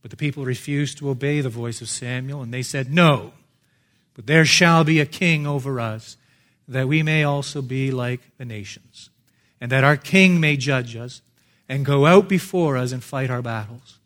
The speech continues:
And when Samuel had heard all the words of the people, he repeated them in the ears of the Lord. And the Lord said to Samuel,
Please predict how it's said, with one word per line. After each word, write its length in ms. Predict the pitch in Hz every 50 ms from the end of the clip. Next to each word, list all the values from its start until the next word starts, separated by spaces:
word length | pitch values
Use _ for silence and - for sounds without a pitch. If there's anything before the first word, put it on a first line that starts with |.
| _ _ _ _ _ _ _ _ _ _ _ _ _
And 120 | - 117 117
when 100 | 117 113
Samuel 540 | - - - 139 139 147 156 160 165 160 151
had 200 | 131 147 143 135
heard 360 | 143 147 147 147 143 135 147 -
all 260 | - 147 143 143 147
the 100 | 139 143
words 320 | 135 139 143 143 147 135 131
of 80 | 135
the 80 | 120 127
people, 440 | - - - 147 143 - - 135 120
he 120 | 127 131
repeated 520 | 127 127 123 - - 156 156 151 147 143
them 140 | 123 127 127
in 60 | 131
the 220 | 131 135 156 180 160
ears 260 | 147 143 139 143 143
of 80 | 147 131
the 80 | 147
Lord. 380 | 143 151 151 147 143 127 117 - _ _ _ _ _ _ _ _ _ _ _ _ _ _ _ _ _ - -
And 140 | - 127 123
the 60 | 127
Lord 280 | 131 131 135 135 127 120
said 240 | - - 135 127 117
to 60 | 117
Samuel, 480 | 110 - - 135 127 131 127 123 117 107